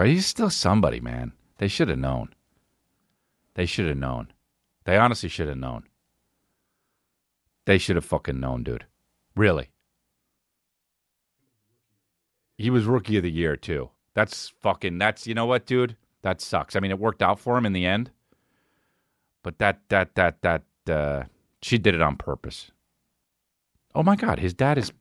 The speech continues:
fucking Michael A. Jordan. I mean, dude,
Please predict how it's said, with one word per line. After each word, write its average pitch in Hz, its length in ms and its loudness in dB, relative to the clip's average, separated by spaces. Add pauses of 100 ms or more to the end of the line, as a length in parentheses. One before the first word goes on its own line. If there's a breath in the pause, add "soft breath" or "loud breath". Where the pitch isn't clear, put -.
(120)
fucking 131 280 0
Michael 127 400 2
A. 131 180 4
Jordan. 62 380 -6 (1700)
I 147 140 0
mean, 139 280 0
dude, 143 320 -2